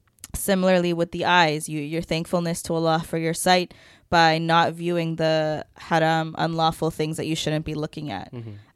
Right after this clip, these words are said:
Speaker 1: Um, and then when it comes to money and your wealth,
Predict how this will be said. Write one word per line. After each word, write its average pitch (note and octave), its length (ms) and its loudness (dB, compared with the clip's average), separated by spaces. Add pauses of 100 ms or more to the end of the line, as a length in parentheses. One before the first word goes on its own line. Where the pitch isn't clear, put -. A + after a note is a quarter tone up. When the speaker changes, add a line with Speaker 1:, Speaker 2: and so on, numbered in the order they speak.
(100)
Speaker 1:
Um, D#3 480 0
and F3 140 -2
then F#3 100 -2
when F#3 120 0
it F3 100 -6
comes F3+ 360 -4
to F3+ 180 -6
money F3 560 -4 (340)
and E3+ 160 -4
your E3 140 -2
wealth, F3+ 500 2